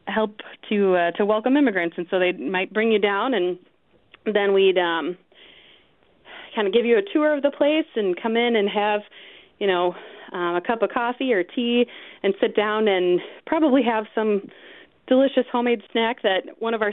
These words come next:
students brought in as a thank you from, uh, <laughs> all, all over the place. That's a,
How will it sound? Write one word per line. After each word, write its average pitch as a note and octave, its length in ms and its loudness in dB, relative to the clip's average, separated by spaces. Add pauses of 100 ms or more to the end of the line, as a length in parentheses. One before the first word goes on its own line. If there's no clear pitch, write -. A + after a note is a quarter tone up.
students A#3+ 300 -4
brought A3 240 0
in A3+ 180 2
as B3+ 100 0
a A3 140 2
thank B3 240 -2
you C4 340 4
from, A3+ 260 -2 (420)
uh, A3+ 280 0 (440)
<laughs> E4+ 500 -14
all, A3+ 340 0 (340)
all B3+ 220 0
over A#3+ 180 2
the A#3+ 80 4
place. A#3+ 360 0
That's A#3 200 -4
a, A#3 140 2